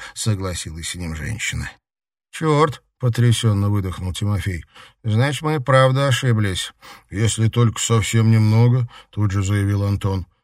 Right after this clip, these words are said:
«Всё равно мы ищем некроманта, который вернул погибшего парня обратно,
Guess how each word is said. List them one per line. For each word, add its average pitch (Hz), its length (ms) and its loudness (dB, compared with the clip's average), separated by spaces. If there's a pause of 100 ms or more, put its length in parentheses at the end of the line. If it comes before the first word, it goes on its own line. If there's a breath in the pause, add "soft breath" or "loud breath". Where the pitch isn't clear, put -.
(140)
«Всё 120 220 6
равно 117 320 6
мы 139 140 4
ищем 113 400 4
некроманта, 107 680 0
который 101 400 -2
вернул 101 420 0
погибшего 101 580 -2
парня 101 420 0
обратно, 139 520 -4